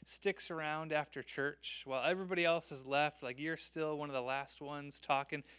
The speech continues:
You're like the podcast version of that person. And while I have you here,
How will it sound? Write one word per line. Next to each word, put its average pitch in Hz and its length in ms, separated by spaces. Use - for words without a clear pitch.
You're 220 100
like 226 160
the 170 80
podcast 170 720
version 131 460
of 117 160
that 131 280
person. 113 360
And 143 120
while 185 140
I 196 80
have 190 180
you 170 60
here, 160 300